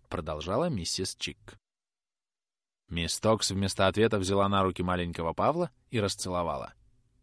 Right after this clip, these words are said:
«Похож ли он, милая, сколько-нибудь на свою мать, с которой вам не удалось меня познакомить?» — спросила мисс Стокс. «Немало», — отвечала Луиза.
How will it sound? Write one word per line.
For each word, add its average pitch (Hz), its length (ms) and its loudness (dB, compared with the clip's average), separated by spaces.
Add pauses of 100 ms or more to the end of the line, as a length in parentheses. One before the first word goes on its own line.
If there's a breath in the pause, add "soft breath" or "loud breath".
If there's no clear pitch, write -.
(360)
«Похож 131 460 0
ли 135 80 6
он, 143 180 4
милая, 160 300 4
сколько-нибудь 139 720 2
на 139 120 2
свою 139 360 4
мать, 156 400 -2 (140)
с - 100 -4
которой 113 360 2
вам 117 220 4
не 117 80 4
удалось 123 460 4
меня 101 200 -2
познакомить?» — 104 680 -4 (960)
спросила 107 640 0
мисс 98 220 -2
Стокс. - 500 -4 (920)
«Немало», — 104 580 6 (840)
отвечала 92 540 -2
Луиза. 82 500 -2